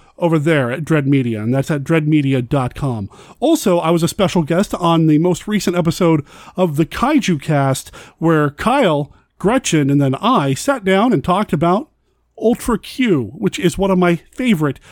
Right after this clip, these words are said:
Japanese tokusatsu properties. That was just a blast. I love recording with Kyle. There's a reason why I keep telling people that Kyle needs to be in the Monster Kid Hall of Fame over at the Rondos.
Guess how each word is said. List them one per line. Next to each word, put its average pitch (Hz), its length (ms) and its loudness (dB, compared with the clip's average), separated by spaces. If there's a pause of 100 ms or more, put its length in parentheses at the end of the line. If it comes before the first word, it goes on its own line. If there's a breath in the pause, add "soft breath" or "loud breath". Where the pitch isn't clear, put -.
(160 loud breath)
Japanese 165 540 2
tokusatsu 151 800 -2
properties. 143 640 0 (520 soft breath)
That 180 320 2
was 143 680 -2
just 170 300 -2
a - 80 -10
blast. 139 280 -4
I 185 40 -2
love 240 180 0
recording 180 320 2
with 143 100 2
Kyle. 123 400 0 (260 loud breath)
There's 311 160 0
a 320 60 -2
reason 285 240 2
why 240 140 2
I 208 60 0
keep 202 200 -4
telling 202 220 0
people 180 240 0
that 165 120 -2
Kyle 180 280 0
needs 165 160 0
to 170 80 -4
be 165 100 0
in 160 80 4
the 156 60 4
Monster 151 320 0
Kid 143 160 0
Hall 143 160 0
of 123 80 -6
Fame 147 200 2
over 131 140 0
at 127 60 -6
the 123 80 -8
Rondos. 127 480 0